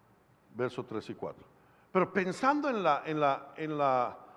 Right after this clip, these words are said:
en la obediencia, solo déjenme, eh, hacer esta aseveración, pensando en la obediencia. Si la obediencia me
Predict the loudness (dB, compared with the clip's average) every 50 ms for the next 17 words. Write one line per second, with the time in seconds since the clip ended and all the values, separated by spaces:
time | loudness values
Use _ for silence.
0 | -20 -12 -6 -2 2 4 6 6 8 6 4 4 2 -2 -2 -2 -2 -4 -6 -8
1 | -10 -8 -6 -6 -4 -2 -2 -2 0 0 0 0 0 -2 -2 -4 -10 -20 -20 -20
2 | -20 -20 -12 -8 -4 -2 -2 -2 -4 -4 -6 -8 -8 -8 -8 -10 -10 -10 -12 -10
3 | -2 0 0 0 2 2 2 2 2 4 2 2 2 4 4 2 2 4 2 2
4 | 2 4 2 2 2 2 2 2 4 4 4 2 0 -6 -12 -20 -20 -20 -20 _
5 | _ _ _ _ _ 0 0 2 4 4 4 4 6 8 8 8 8 6 4 2
6 | 2 2 0 -2 -4 -8 -10 -10 -12 -16 -20 -20 -20 _ _ _ _ _ _ _
7 | _ _ _ _ _ _ _ _ _ _ _ _ _ _ _ _ _ _ _ _
8 | _ _ -14 -6 2 6 6 6 6 6 4 4 2 2 2 2 2 2 4 2
9 | 2 2 4 4 2 2 0 -2 -6